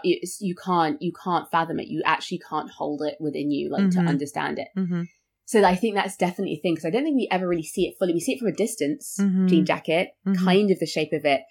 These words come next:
Speaker 1: but there's never, like, a real full, "This is Jean Jacket, this is how it works." We don't really know how it,
Speaker 2: Mm.
Speaker 1: how exactly it unfolds, how exactly it works. Um, so I definitely think that's,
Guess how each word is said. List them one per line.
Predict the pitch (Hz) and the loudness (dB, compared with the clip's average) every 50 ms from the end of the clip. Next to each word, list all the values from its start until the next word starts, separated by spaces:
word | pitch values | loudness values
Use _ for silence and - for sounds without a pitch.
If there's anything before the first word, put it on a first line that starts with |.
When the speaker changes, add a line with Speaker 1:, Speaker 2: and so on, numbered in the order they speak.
| - - _ _ _ | -20 -20 _ _ _
Speaker 1:
but | 196 175 | 4 6
there's | 180 175 165 | 6 6 6
never, | 202 220 233 247 | 4 4 4 4
like, | 226 220 220 | 4 4 4
a | 202 180 | 2 2
real | 170 180 180 180 180 175 - - - | 4 4 4 4 2 0 -4 -8 0
full, | - 175 170 170 165 160 160 160 160 - _ _ _ _ _ | 2 4 4 6 4 4 2 0 -2 -6 _ _ _ _ _
"This | - 202 214 208 | 6 6 6 8
is | 233 214 208 202 | 8 8 8 8
Jean | - 196 190 185 185 | 4 4 4 6 6
Jacket, | 165 151 151 160 - 151 127 - | 4 4 2 2 -2 -4 0 2
this | 165 170 170 | 2 2 2
is | 196 175 - | 0 -4 -2
how | 185 175 175 170 | 2 4 4 4
it | - 156 | 4 4
works." | 160 165 160 151 143 - - - - - - - - - _ _ _ _ | 6 8 8 10 8 8 4 -2 -12 -16 -16 -18 -20 -20 _ _ _ _
We | 180 180 165 | 2 4 6
don't | 180 190 226 226 - 160 160 165 | 6 6 6 4 0 -6 -4 4
really | 170 180 196 220 240 247 226 220 202 190 180 165 165 156 | 6 8 8 10 10 10 10 10 8 8 8 6 6 4
know | 160 165 180 175 160 139 139 143 135 139 151 151 _ _ _ _ _ _ _ | 4 6 6 6 6 4 4 2 0 -2 -2 -6 _ _ _ _ _ _ _
how | 190 190 180 180 180 175 175 | 0 2 4 6 8 8 8
it, | 170 175 | 8 6
Speaker 2:
Mm. | 175 | 4
Speaker 1:
how | 170 165 160 165 185 202 196 | 0 -2 2 6 8 8 8
exactly | 170 - 165 160 165 - - - 165 139 | 8 6 4 0 -2 -2 0 -2 -2 0
it | |
unfolds, | 143 156 - - 160 147 147 143 139 - - - - - | 0 -2 -2 0 0 0 0 -2 -4 -6 -8 -12 -4 2
how | 180 180 202 214 214 196 - - - _ | 6 8 10 10 10 8 6 4 0 _
exactly | 170 147 - 170 - - - - 160 147 | -6 -4 -2 -2 -2 -2 -2 -4 -2 -2
it | 165 - | -2 -2
works. | - - - 64 - - - - - - _ _ _ _ _ _ - - _ _ _ | -2 -2 -2 -2 -4 -4 -6 -12 -20 -20 _ _ _ _ _ _ -20 -20 _ _ _
Um, | 190 180 175 170 170 165 165 165 165 165 156 - - _ _ _ - _ _ _ _ _ _ _ _ _ _ _ _ _ | 6 8 8 8 8 6 4 2 0 -2 -4 -8 -12 _ _ _ -20 _ _ _ _ _ _ _ _ _ _ _ _ _
so | - 226 208 | 2 6 8
I | 190 190 | 8 8
definitely | 185 - 220 226 240 196 170 - | 8 6 6 6 4 2 0 0
think | - 175 160 151 | -2 -4 -2 -2
that's, | 147 - - - - - | -4 -6 -6 -10 -14 -16